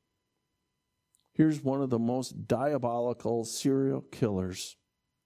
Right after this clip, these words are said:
and his mother at least let him know that she cared for him. In fact, one of the five hundred people that showed up to cheer the execution said this,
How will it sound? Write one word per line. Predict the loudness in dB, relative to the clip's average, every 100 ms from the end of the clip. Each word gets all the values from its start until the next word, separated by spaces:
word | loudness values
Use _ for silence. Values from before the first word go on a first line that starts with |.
| _ _ _ _ _ _ _ 0
and | 2
his | 2 2
mother | 0 0 -4 -6 _ _ _ -6
at | -4 0
least | 0 -2 -6 -16 _ _ _
let | 0 2 2
him | 0
know | 0 -2 -6
that | -8 -10
she | -8 -8
cared | -6 -6 -6
for | -10 -16 -14
him. | -14 -16 _ _ _ _ _ _ _ _ _ _ _ _ _ _ _ 0
In | 2 4
fact, | 2 0 -2
one | -2 0
of | -2
the | -4
five | -2 -4 -2
hundred | -4 -4 -2
people | -2 0 0
that | -2 -2
showed | 0 0
up | 0 -2
to | -6
cheer | -4 0 4 4 2 -4 -2
the | 2 2
execution | 2 -4 -2 0 0 -2 -8 -8 _ _
said | -4 -2 0
this, | -2 -2 -6 -14